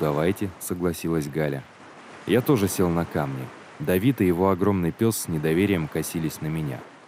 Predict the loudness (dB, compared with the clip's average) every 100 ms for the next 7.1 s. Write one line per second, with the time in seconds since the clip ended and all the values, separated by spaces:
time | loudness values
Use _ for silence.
0 | -20 -8 0 2 2 2 2 0 -2 2
1 | 4 2 2 0 0 -2 -2 0 -2 -2
2 | -4 -4 -8 -16 -20 -20 -10 0 2 2
3 | 0 2 0 0 -4 -4 -2 -2 0 0
4 | 0 -2 -2 0 -2 -2 -8 -4 -4 -4
5 | -8 -8 -12 -20 -20 -20 -20 -4 0 2
6 | 2 2 2 4 4 2 0 -4 -4 -8
7 | -8